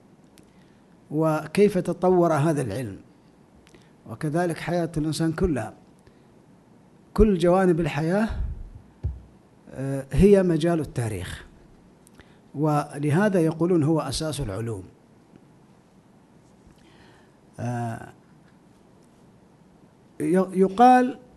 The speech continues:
يعني: "الناس أعداء ما جهلوا"، وكثير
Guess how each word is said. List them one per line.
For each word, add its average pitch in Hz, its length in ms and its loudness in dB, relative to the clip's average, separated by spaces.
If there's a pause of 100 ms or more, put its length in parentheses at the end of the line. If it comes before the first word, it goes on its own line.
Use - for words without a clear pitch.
(840)
يعني: 147 520 -2 (920)
"الناس 185 360 0
أعداء 165 360 -2
ما 147 140 2
جهلوا"، 117 440 -4 (520)
وكثير 180 480 -2